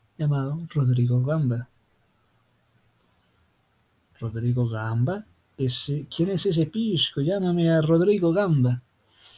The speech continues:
Mira, es que ellos usan el C R M para estrategias que arrojan resultados. Como Coca-Cola.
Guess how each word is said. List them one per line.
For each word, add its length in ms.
Mira, 260
es 140
que 240
ellos 280
usan 440
el 60
C 160
R 340
M 220
para 160
estrategias 840
que 120
arrojan 580
resultados. 680
Como 220
Coca-Cola. 880